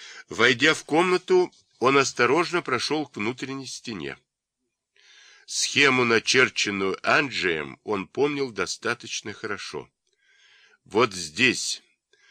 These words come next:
должны быть ложная стена, а вот здесь, в стенке бара, спрятано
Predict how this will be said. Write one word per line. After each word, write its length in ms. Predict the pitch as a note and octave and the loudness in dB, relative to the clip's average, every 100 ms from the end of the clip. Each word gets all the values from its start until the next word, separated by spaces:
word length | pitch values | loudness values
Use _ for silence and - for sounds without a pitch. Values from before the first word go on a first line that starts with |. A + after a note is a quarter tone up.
| _ _ _ | _ _ _
должны 580 | - F#2+ F#2 D#2+ A2 | -2 0 0 -2 -2
быть 400 | G2 F#2+ - - - | 0 -4 -4 -12 -10
ложная 640 | F2+ F#2 A2+ F#2+ F2 F2+ | -8 2 2 2 0 -4
стена, 720 | D#2+ - - E2+ D#2 F#2 B2+ E3 _ _ _ _ _ _ _ _ _ | -4 -8 -8 -8 0 2 2 -2 _ _ _ _ _ _ _ _ _
а 160 | - F#2 | -4 -2
вот 220 | F#2 E2 | -2 -6
здесь, 640 | D2 C2+ B2 F#3 - - - _ | -10 -2 2 2 0 -10 -16 _
в 80 | - | -12
стенке 640 | - - - G#2 F2+ - F#2+ | -10 -8 0 0 0 -8 -6
бара, 500 | F2+ E2+ C#2 C2 - _ _ _ _ - | -2 -2 -2 -14 -18 _ _ _ _ -12
спрятано 920 | - - E2+ G#2 E3 - E3 D#3+ D#3+ | -12 -8 0 2 2 0 -4 -4 -4